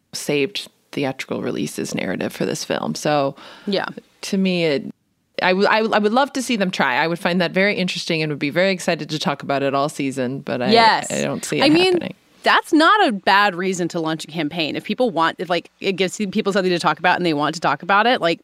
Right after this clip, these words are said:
Speaker 2: there, there are campaigns built on worse <laughs> or less.
Speaker 1: Yeah. But last year there was even a conversation of, like,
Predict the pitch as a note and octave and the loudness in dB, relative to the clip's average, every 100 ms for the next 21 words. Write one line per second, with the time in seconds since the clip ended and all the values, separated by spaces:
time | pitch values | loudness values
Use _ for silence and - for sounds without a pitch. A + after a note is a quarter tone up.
0 | _ _ - _ _ _ _ - F3 F#3 | _ _ -20 _ _ _ _ -2 0 0
1 | F#3+ B3+ C#4 F4+ F4+ E4 C#4+ C#4+ A#3 G3+ | 2 2 4 6 6 4 2 2 2 2
2 | E3 - - G3 E3+ F3+ D3 C#3+ - - | 0 0 0 2 4 4 2 -2 -4 -8
3 | - _ _ - E3 D3+ - D#3+ G3 F4 | -10 _ _ -8 -6 -4 -4 -6 -2 2
4 | G#4 A#4 A4+ G4+ E4+ D4+ C#4 A#3 A#3 A3 | 2 2 0 -2 0 2 0 0 -2 0
5 | G#3+ G#3 F#3+ F#3 F3+ - E3 - E3+ D#3 | -2 0 -2 -2 -4 -2 -2 -2 -2 0
6 | D3 C3+ - | 0 -2 -6